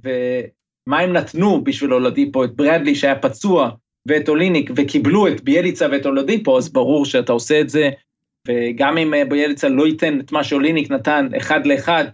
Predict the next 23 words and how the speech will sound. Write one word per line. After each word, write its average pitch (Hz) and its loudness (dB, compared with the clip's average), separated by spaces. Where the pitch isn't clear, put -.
ייתן 165 2
אבל 139 2
דקות 135 -2
חכמות, 143 -2
ייתן, 156 -2
אה, 143 2
כן 180 2
את 170 0
השלשה 156 0
פה 160 -2
ושם, 151 -4
אז 120 -6
אני 127 0
חושב 147 -2
ש-, - -2
אה, 127 2
ביאליצה 143 2
ייתן, 131 2
אה, 113 -2
את 123 -6
מה 127 0
שהם 117 2
רוצים. 180 2